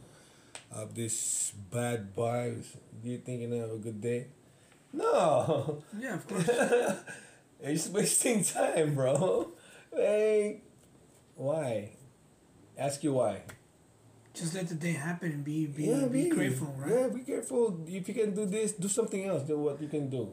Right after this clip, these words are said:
Speaker 1: You know what I
Speaker 2: So
Speaker 1: mean?
Speaker 2: are you, are, do you feel less, less greed towards material things, towards money, to, uh,
Speaker 1: Yeah, yeah.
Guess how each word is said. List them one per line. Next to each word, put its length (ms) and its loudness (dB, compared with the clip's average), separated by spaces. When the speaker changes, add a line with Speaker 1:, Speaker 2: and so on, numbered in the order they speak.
Speaker 1:
You 100 -8
know 80 -2
what 140 2
I 20 -2
Speaker 2:
So 160 0
Speaker 1:
mean? 80 0
Speaker 2:
are 160 2
you, 260 0
are, 180 -2
do 180 -2
you 100 2
feel 180 -2
less, 480 -2
less 240 -4
greed 540 -4
towards 400 -4
material 440 -4
things, 460 -4
towards 380 -8
money, 520 -2
to, 100 -12
uh, 160 -12
Speaker 1:
Yeah, 1000 2
yeah. 540 4